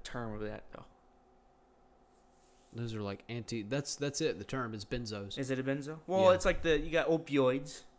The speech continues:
Speaker 2: Yep.
Speaker 1: And you got
Speaker 2: Benzos.
Speaker 1: benzos, that's, that's, that's the name of it?
Speaker 2: Yeah.
Speaker 1: Ah, I thought I had something different in my head, but those
Speaker 2: Then
Speaker 1: would kill you, but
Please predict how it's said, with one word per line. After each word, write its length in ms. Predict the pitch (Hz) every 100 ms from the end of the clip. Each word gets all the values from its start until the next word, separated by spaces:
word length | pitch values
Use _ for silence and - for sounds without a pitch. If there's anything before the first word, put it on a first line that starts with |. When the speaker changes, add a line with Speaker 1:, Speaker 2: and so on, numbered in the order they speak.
| -
Speaker 2:
Yep. 180 | 120 - - - -
Speaker 1:
And 140 | 135 127
you 60 |
got 300 | 127 120 117 - - -
Speaker 2:
Benzos. 460 | 117 107 104 107 -
Speaker 1:
benzos, 360 | 135 135 135 135
that's, 160 | 123
that's, 180 | 131 117
that's 220 | - 123
the 80 | -
name 200 | 123 123
of 100 | 131
it? 100 | 139 - - -
Speaker 2:
Yeah. 200 | 107 95 - - - -
Speaker 1:
Ah, 140 | 160 151
I 40 | -
thought 120 | 160
I 40 | 143
had 140 | 135
something 200 | - -
different 300 | 135 135 -
in 60 | 135
my 60 | 147
head, 100 | 139
but 140 | 135 - _ _ _ _ _ _ _ _ _ _ _ _ _ _ _ - - _ _ _ _
those 100 | 131
Speaker 2:
Then 80 | 135
Speaker 1:
would 60 | 131
kill 100 | 120
you, 140 | 104 -
but 220 | 117